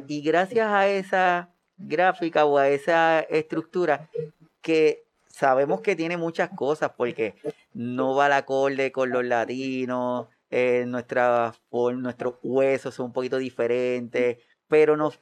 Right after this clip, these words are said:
permite tener una idea en dónde estamos ubicados, y de ahí es que salen los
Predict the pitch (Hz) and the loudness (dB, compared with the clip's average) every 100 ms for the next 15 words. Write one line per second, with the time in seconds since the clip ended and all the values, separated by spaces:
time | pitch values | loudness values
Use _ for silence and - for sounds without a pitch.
0 | _ 160 151 151 160 175 196 196 190 190 | _ 0 2 0 -4 -2 -2 -2 -4 -4
1 | 190 196 320 330 285 156 156 - 139 131 | -4 -4 -4 -2 0 0 -2 -4 -4 -2
2 | 135 139 139 139 143 143 143 143 139 123 | -2 -2 -2 -4 -2 -2 -2 -2 0 0
3 | 110 107 110 113 110 113 117 127 127 131 | 0 -2 -4 -4 -2 -4 -6 -6 -4 -4
4 | 131 123 113 | -2 -4 -4